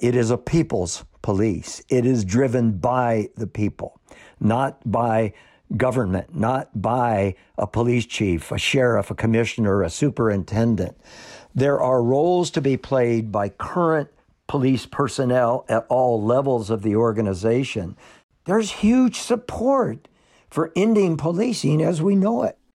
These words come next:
Get the experts together, the crime-fighting experts, many of whom, by the way, reside in neighborhoods and communities across the country and are not wearing uniforms and don't have police powers.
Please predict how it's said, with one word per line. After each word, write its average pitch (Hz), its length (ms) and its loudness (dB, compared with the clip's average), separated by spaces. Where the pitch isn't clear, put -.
Get 139 160 2
the 175 140 4
experts 185 540 0
together, 131 340 0
the 123 120 -2
crime-fighting 131 760 0
experts, 104 640 -4
many 143 320 2
of 101 80 0
whom, 107 220 0
by 107 160 2
the 107 100 0
way, 107 300 0
reside 117 580 0
in 107 140 0
neighborhoods 113 460 0
and 95 120 -4
communities 113 480 0
across 113 380 -2
the - 80 -8
country 123 520 -2
and 117 220 0
are 113 80 2
not 147 200 0
wearing 120 300 2
uniforms 120 560 0
and 123 100 0
don't 117 200 0
have 113 180 -2
police 101 240 -4
powers. 92 460 -2